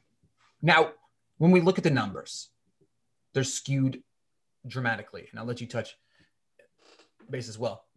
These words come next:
But what I want people to understand, okay, this past season,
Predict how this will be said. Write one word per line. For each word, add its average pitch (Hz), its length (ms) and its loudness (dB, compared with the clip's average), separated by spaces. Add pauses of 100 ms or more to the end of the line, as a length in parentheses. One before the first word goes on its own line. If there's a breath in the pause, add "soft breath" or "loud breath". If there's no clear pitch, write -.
(240)
But 151 240 -6
what 165 140 2
I 147 180 0
want 180 220 0
people 160 260 -2
to 139 180 -2
understand, 127 640 -6 (160)
okay, 120 380 -6 (720 soft breath)
this 226 360 2
past - 440 -2
season, 135 540 2